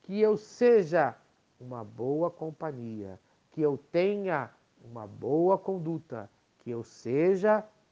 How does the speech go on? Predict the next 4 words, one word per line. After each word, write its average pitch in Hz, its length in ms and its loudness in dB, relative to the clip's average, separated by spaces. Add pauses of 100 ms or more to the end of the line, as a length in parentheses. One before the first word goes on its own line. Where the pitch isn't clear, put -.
um 92 200 -20
bom 110 380 -10
conselheiro, 117 1000 -14 (460)
no 85 120 -20